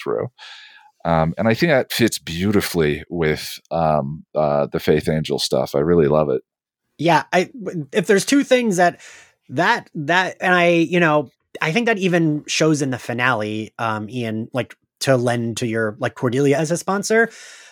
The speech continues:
Speaker 2: because at the very end, when she's, like, making sure the boys are eating, and she, like, hands him a glass of, um, I almost said milk, <laughs> a glass of blood,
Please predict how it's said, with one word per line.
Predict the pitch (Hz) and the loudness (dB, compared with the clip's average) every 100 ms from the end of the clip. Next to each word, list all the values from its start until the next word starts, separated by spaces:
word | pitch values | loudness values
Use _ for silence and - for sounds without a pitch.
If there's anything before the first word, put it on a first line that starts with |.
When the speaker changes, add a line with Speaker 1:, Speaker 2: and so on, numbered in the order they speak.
| _ | _
Speaker 2:
because | 208 190 180 | 0 2 2
at | 165 | 0
the | 185 | 2
very | 185 202 175 | 2 2 0
end, | 185 220 160 | 0 0 0
when | 135 | -2
she's, | 131 156 143 127 | -2 0 0 2
like, | 123 107 | 0 -2
making | 98 - | -10 -8
sure | - 127 | -4 -2
the | 135 | 0
boys | 156 170 | 2 4
are | 196 | 2
eating, | 185 247 208 175 151 | 2 2 2 2 0
and | 127 120 | -2 -2
she, | 131 | 0
like, | 123 | 0
hands | - 113 120 | -2 -8 -4
him | 135 | -4
a | 139 | -2
glass | 139 147 175 | 0 0 2
of, | 170 156 151 | 0 0 0
um, | 135 127 120 131 156 _ - - | 2 2 0 -4 -8 _ -12 -6
I | |
almost | 131 - | -2 0
said | 117 | 0
milk, | 113 104 - | -2 -4 -2
<laughs> | |
a | 165 | 2
glass | 202 156 | 2 2
of | 175 | 0
blood, | 156 233 160 131 | 2 2 2 0